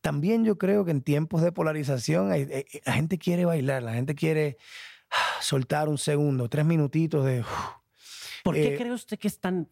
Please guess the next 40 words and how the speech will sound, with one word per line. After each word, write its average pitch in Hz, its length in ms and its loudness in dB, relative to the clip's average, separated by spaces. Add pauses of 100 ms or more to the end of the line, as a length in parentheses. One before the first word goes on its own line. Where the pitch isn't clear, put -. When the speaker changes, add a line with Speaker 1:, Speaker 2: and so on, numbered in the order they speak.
(120)
Speaker 2:
famoso 170 580 0
respecto 127 800 -4 (680)
a 131 220 -4
cosas - 640 -4 (160)
anteriores 139 580 -2
que - 120 -6
pasaron 131 580 -4
en, 131 120 -2 (640)
en, - 120 0
Speaker 1:
Es 240 100 2
Speaker 2:
en 147 280 0
lo 147 60 0
Speaker 1:
rico. 147 40 0
Speaker 2:
latino? 139 580 -2 (220)
Speaker 1:
Es 196 180 2
rico, 214 380 2
es 139 80 0
rico. 143 540 0 (240)
Yo, 403 140 -4 (120)
mira, 156 360 2
Omar 131 200 0
Alfano, 151 640 -2 (180)
eh, 120 540 0
gran 131 240 0
colega, 139 400 0
compositor, 131 720 -2
eh, 123 480 -8
que 123 120 -2
lo 120 80 2
admiro 135 200 4
muchísimo, 139 540 -2 (500)
dice 135 260 2
que 156 120 -4
está - 140 -2
el 131 60 -2
B 147 140 2
P 135 180 2
M 143 120 2
del 139 100 0
corazón. 98 480 -8